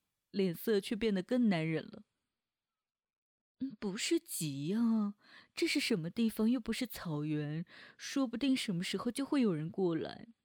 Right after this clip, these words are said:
不能够弄太久的。”“嘿，要想快，就你自己来吧，我可是要慢慢地享用呢。”“啊，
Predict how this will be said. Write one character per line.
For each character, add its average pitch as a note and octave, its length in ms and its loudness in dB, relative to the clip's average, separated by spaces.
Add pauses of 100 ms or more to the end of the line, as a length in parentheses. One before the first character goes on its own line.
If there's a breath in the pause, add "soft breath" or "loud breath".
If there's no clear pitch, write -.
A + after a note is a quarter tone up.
不 - 80 -4
能 B3 160 2
够 A#3+ 140 2
弄 A#3 180 4
太 G#3+ 200 0
久 - 320 -4
的。 - 120 -10 (1500)
”“嘿， - 320 0 (640 loud breath)
要 F4 220 4
想 - 240 -4
快， - 380 -2 (240)
就 E4+ 140 0
你 A3+ 120 4
自 A3 160 -6
己 D#3 140 -2
来 F#2+ 180 -2
吧， - 240 -10 (340)
我 A#3 140 -4
可 - 180 -4
是 G#3+ 200 2
要 G#3 100 2
慢 B3+ 220 2
慢 C#4+ 200 0
地 A#3+ 80 -4
享 - 240 -4 (100)
用 A#3 220 0
呢。 G#3 120 -10 (1600)
”“啊， - 760 -8